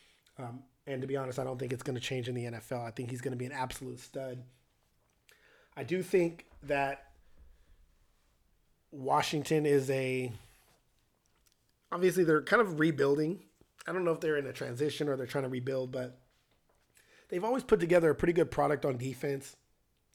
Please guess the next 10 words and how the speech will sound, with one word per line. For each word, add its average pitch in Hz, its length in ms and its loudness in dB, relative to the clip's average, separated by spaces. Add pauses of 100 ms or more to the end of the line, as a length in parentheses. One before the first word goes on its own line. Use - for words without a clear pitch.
(380)
So - 100 -6
I 143 60 -4
think 156 180 -2
he'll, 180 100 0
they'll 160 120 2
be 160 100 2
fine 139 360 0
there. 143 280 2 (580)
But 151 120 -4
offensively, 165 720 2